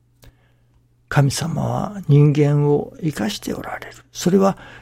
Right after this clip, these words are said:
人間が育つのを楽しみに育てるために生かしておられるというのか、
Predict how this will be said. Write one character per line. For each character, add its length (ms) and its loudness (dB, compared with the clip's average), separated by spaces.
人 240 8
間 260 4
が 120 4
育 300 0
つ 180 -4
の 180 4
を 60 -2
楽 280 -2
し 180 -6
み 160 -2
に 240 -6
育 340 -2
て 160 -4
る 140 -4
た 160 -8
め 160 -2
に 220 -8
生 80 -2
か 140 -4
し 100 -8
て 140 -8
お 80 -4
ら 140 -8
れ 100 -12
る 180 -18
と 140 0
い 100 0
う 60 -6
の 140 -6
か、 200 -10